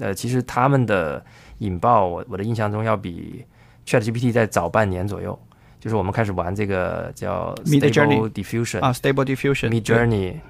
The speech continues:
Speaker 2: 对。
Speaker 1: 啊，还有这个Open A I，他们有个产品叫，叫dal E，啊，这三个，三个，三个应该是比较，比较主流的这种，呃，生成，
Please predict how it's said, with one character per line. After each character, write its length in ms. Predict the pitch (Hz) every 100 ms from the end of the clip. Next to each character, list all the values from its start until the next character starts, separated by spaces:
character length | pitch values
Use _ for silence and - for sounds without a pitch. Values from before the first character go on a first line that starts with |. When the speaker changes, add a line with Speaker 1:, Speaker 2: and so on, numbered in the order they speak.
| - -
Speaker 2:
对。 80 |
Speaker 1:
啊， 220 | 98 92 90
还 160 | 104
有 100 | 104
这 200 | 95 101
个 400 | 92 90 87 85 92
Open 220 | 110 120
A 60 |
I， 160 | 107 110
他 120 | 104
们 80 | 110
有 80 | 101
个 80 | 95
产 140 | 104
品 80 | 98
叫， 160 | 98 92 -
叫 180 | - 95
dal 380 | - 110 113 120
E， 280 | 120 110 - - - - - -
啊， 120 | -
这 100 | 85
三 160 | 101 120
个， 80 | 113
三 320 | - - 117
个， 40 | 117
三 220 | - 113
个 80 | 113
应 60 |
该 80 | 110
是 60 | 107
比 80 | 95
较， 160 | 98
比 160 | 95 95
较 80 | 98
主 160 | 95
流 180 | 87 87
的 60 | 95
这 100 | 98
种， 260 | 90 85 - - -
呃， 140 | -
生 180 | - 107
成， 300 | 95 90